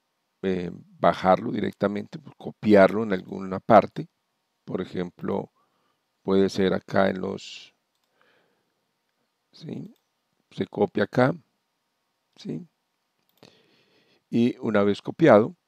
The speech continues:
entonces abrirlo con Excel. Tener en cuenta que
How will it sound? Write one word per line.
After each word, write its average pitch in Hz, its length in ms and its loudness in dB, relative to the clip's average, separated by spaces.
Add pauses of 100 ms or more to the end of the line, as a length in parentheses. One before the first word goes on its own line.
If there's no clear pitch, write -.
(440)
entonces 95 720 -10
abrirlo 95 520 0
con 101 180 -8
Excel. - 340 -6 (4000)
Tener 101 260 -2
en 101 80 -4
cuenta 104 400 -2
que - 380 -4